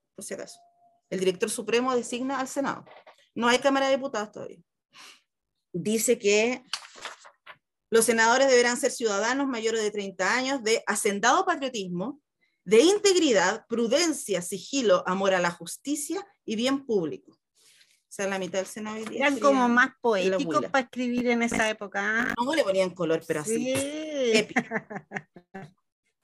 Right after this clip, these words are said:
Speaker 1: ¿Cachai? Y esta, esta constitución duró cuatro años. Fue reemplazada por la constitución del veintidós, que duró tres meses.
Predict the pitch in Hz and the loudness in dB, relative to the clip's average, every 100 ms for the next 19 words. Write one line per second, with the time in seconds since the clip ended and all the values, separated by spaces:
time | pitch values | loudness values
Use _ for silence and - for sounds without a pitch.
0 | _ _ 208 208 254 247 311 349 359 - | _ _ -10 -6 -4 0 0 2 2 2
1 | - 359 349 320 311 330 294 302 - 330 | 2 0 0 -2 -2 -2 -2 -4 -2 0
2 | 339 285 214 - - - - _ _ - | 2 2 0 -2 -8 -12 -12 _ _ -12
3 | - _ _ _ 262 269 277 262 240 262 | -12 _ _ _ 2 4 4 0 -4 -4
4 | 262 254 240 233 214 226 247 240 226 214 | -2 -2 -4 -6 -10 -8 -4 -2 -2 -4
5 | 208 233 262 233 226 254 539 - 233 214 | 0 0 0 2 4 4 0 -2 -2 -2
6 | - - | -8 -12